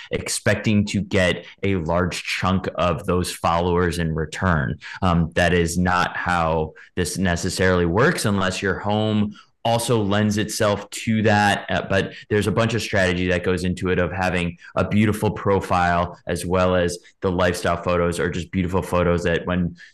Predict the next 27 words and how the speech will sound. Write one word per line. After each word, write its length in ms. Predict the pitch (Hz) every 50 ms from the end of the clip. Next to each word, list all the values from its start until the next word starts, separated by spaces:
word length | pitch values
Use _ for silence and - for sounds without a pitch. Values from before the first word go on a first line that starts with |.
| _ -
that 240 | - 92 95 90 82
big 200 | - 110 107 90
audience 480 | - - 98 98 95 95 95 92 90 -
comes 400 | - - - 123 131 139 135 131
to 160 | 135 - 113
your 160 | 98 98 95
pages, 640 | 90 - 95 90 87 87 80 90 87 85 85 80 - - - - - -
then 320 | 92 98 95 95 95 95
they 180 | 92 95 90 90
understand 600 | 80 90 92 90 87 - - 92 87 87 87 87
what 160 | 85 85 80 -
they 140 | 87 85
are 100 | 85 85
looking 320 | 80 85 82 - 87 82 82
at 160 | 82 80 -
and 140 | - 82 82
to, 180 | - 80 - -
and 120 | 82 80
to 100 | 76 90
grow 240 | - - - 82 82
that 160 | 78 80 80
audience 380 | 80 80 80 80 80 80 - -
and 100 | 82 80
build 200 | 80 80 78 76
that 180 | 78 78 71
way. 120 | 62 78 78
So 300 | 78 - 98 92 92 92